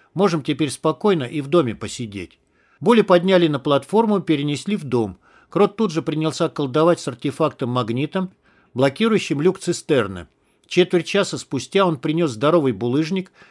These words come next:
зелёный, с махровой поверхностью, словно покрытый мхом, чёрный блестящий камень,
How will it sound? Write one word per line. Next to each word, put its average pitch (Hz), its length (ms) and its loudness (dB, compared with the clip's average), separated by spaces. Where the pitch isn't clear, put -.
зелёный, 151 480 2
с - 80 -10
махровой 147 460 0
поверхностью, 185 720 -2
словно 156 380 0
покрытый 151 480 -2
мхом, 196 400 -2
чёрный 165 340 4
блестящий 135 640 -2
камень, 185 420 0